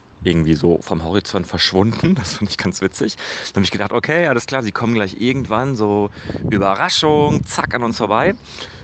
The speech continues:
Aber auch das ist nicht eingetreten. Ja, und dann haben wir uns irgendwann genüsslich zurückgesetzt, gelegt quasi, haben ein bisschen getrunken,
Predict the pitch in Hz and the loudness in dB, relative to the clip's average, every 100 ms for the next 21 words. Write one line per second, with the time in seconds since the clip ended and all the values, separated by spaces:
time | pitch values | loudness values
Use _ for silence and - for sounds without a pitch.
0 | - 120 120 123 156 131 123 - 107 107 | -2 2 2 2 -2 0 0 0 0 0
1 | 117 117 160 190 185 92 90 98 101 98 | 0 0 2 2 4 4 2 2 0 -2
2 | 101 101 98 101 87 - - - 127 110 | -2 -2 0 0 -2 -10 -18 -2 2 6
3 | 127 - 98 - 98 - 131 165 - - | 4 4 -2 0 -2 2 2 0 -2 -8
4 | - - - 110 110 196 - - - - | -12 -12 -4 2 4 2 0 -10 -8 -8
5 | - - 139 139 165 120 110 110 98 104 | -4 -2 0 0 0 2 2 2 2 0
6 | 117 - 101 101 98 92 - - - - | 0 0 2 2 2 -2 -10 -16 -16 -18
7 | - - 120 - 117 151 - 202 254 | -18 -4 0 2 4 4 4 0 0